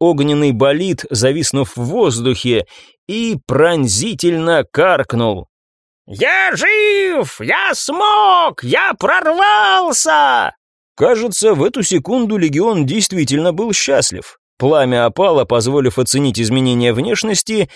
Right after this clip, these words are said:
самыми заметными из которых стал гребень на голове и отливающие золотом перья.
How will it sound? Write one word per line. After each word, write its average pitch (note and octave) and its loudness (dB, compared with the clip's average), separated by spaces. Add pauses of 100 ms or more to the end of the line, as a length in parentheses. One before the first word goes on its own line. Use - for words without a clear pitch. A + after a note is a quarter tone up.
(140)
самыми F#3 0
заметными D3+ 0
из C3+ 0
которых D3+ 0
стал C3+ 0
гребень A2+ 0
на A#2 2
голове B2 0
и - 4
отливающие C3 0
золотом B2+ 0
перья. B2+ -2